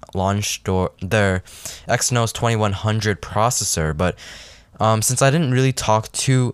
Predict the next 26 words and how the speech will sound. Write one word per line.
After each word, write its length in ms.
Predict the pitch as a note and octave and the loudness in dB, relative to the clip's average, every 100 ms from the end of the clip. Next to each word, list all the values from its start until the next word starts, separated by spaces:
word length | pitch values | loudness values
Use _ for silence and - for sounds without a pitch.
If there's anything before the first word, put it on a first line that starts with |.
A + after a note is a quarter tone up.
| - | -4
in 180 | G2+ F#2+ | -2 0
depth 460 | F#2 G2 - - - _ - | 0 0 -4 -8 -20 _ -2
with, 420 | G2 A2+ - - _ - - - | 2 2 -2 -16 _ -20 -6 0
um, 280 | G2 F#2+ F#2+ | 2 2 0
the 240 | F#2+ F2+ | 2 2
Exynos 400 | G#2+ - A2 G2+ | 2 0 0 0
twenty-one 340 | - G#2 G2 F2+ | 0 0 0 0
hundred, 500 | A#2 A#2+ G#2 F2 E2 | 0 0 2 0 0
I 100 | F2+ | -2
thought 320 | G2 G#2+ F#2 - - - | 0 0 0 -6 -20 -6
it 60 | - | -2
would 100 | A2 | 0
be 120 | A2 | 0
a 60 | F#2+ | 2
good 160 | G#2+ | 0
time 320 | - F#2 F2+ | 2 2 0
to 180 | E2+ F#2 | -2 -2
just 320 | E2+ G2 - - - | -2 -4 -6 -16 -6
talk 240 | - G#2+ | -2 -2
about, 360 | F#2 F#2+ F#2 - - - - - - - | 0 0 0 -4 -16 -20 -18 -20 -20 -4
um, 400 | G2 G2 F#2 F2+ - - | -2 0 -2 -6 -8 -2
this 180 | A2 | -2
important 800 | - G#2+ - C3 F2+ B2 A#2 - | -2 -4 0 0 0 -2 -2 -4
leap 380 | D2+ G2 G#2+ G#2 | -4 -2 -2 -4
for 240 | - - G2 | -6 -4 -2
Samsung 640 | - F#2 G#2 B2+ B2 C3 | 0 0 0 0 0 -2